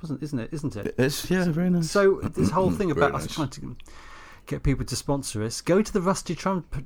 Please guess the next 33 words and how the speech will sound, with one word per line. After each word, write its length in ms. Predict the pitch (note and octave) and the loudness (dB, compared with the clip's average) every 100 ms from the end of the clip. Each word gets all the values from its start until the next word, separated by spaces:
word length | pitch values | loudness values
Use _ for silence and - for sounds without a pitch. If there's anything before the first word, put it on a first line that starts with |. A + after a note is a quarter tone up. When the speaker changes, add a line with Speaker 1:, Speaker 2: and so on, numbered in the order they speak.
| - | -8
Speaker 1:
tr-, 140 | - | -4
not, 260 | F3+ F3+ D3+ | 0 0 2
don't 280 | D#3+ F3+ F3+ | 4 6 6
go 140 | F3 | 6
to 120 | D3+ E3 | 4 4
the 80 | |
Rusty 300 | D#3 - - D#3 | 4 4 4 2
Trump, 380 | - G3 D3+ - - | 2 0 2 2 4
<laughs> 800 | E3 - A3 - - - G#3+ | 4 4 4 4 -2 -2 -4
the 120 | - D3+ | 0 2
Rusty 460 | C#3+ E3+ - D3+ - - - | 4 2 0 -4 -4 -4 2
Bicycle. 540 | D3+ C3+ B2+ - G#2+ | 2 2 0 0 -2
It's 140 | G#2+ | -2
in 100 | C3 | -4
Somerton, 540 | C3 C#3 C#3 - G#2+ F#2+ - | -2 0 0 0 -4 -4 -6
Somertown 520 | - E3 - A#2 A2 G2 - - - | 0 2 4 2 -2 -4 -12 -16 -10
in, 240 | - A#2+ A2+ | -2 2 2
um, 300 | A2 G#2+ G#2+ | 2 0 -2
Oxford. 400 | C3 B2 - G2+ | -4 -6 -6 -6
And 100 | A2 | -2
it 40 | C3+ | 0
was 80 | C#3 | 4
Speaker 2:
Oh, 40 | |
no, 120 | B2 | 6
Speaker 1:
really 100 | F#3 | 6
Speaker 2:
I, 60 | G#3 | 8
Speaker 1:
good. 120 | G3+ | 6
Speaker 2:
the 60 | F#3+ | 6
bicycle 440 | D#3 A3+ G3+ E3 | 6 6 6 2
shed. 360 | C3 - G2 F2+ - - - - - - - - - - - - | 4 6 4 4 -6 -12 -14 -14 -20 -20 -20 -20 -20 -20 -20 -6
Speaker 1:
Sorry, 260 | - G#3+ | 4 6
what? 200 | D3+ A#3 | 6 4
Did, 100 | G#3+ | 0